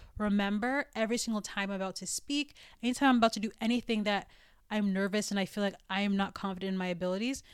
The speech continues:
And nor should I be confident in my own abilities. I should be confident in the Lord. The Lord will give me the ability in the moment. And I think it's even more beautiful. And I'm saying this because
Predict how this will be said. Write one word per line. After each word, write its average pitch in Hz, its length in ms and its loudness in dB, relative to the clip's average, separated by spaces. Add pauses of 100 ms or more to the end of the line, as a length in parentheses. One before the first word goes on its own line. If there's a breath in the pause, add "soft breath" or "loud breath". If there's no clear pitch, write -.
(420 soft breath)
And 320 160 2
nor 349 140 4
should 320 240 2
I 349 100 6
be 277 100 0
confident 214 440 -4
in 185 200 -2
my 190 240 0
own 185 160 -2
abilities. 160 400 -8
I 208 100 -6
should - 100 -6
be 294 80 0
confident 262 420 -2
in 220 80 2
the 202 140 2
Lord. 190 400 0
The 185 100 -4
Lord 233 480 0
will 220 160 -2
give 240 460 -2
me 220 160 2
the 202 120 0
ability 190 480 -2
in 214 200 -2
the 202 40 -2
moment. 196 420 -4 (420 loud breath)
And 269 100 6
I 277 60 4
think 311 200 2
it's - 140 0
even 247 520 6 (600)
more 202 300 4
beautiful. 202 640 0
And 214 400 -2
I'm 220 200 2
saying 233 400 2
this 220 420 0 (420 soft breath)
because 202 840 4